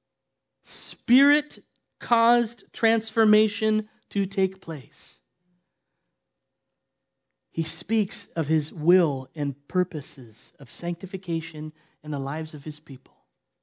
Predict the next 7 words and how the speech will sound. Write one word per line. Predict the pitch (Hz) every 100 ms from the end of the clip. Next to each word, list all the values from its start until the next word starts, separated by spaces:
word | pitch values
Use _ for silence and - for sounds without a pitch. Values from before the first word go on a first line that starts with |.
| _ _ _ _ _ _ -
in | 160
which | 165 160
his | 170
Holy | - - 180 190 202
Spirit | - 185 185 135 123 - _ _ _ _ _ _ _ _ -
causes | 247 254 226 208 175
us | 135 - -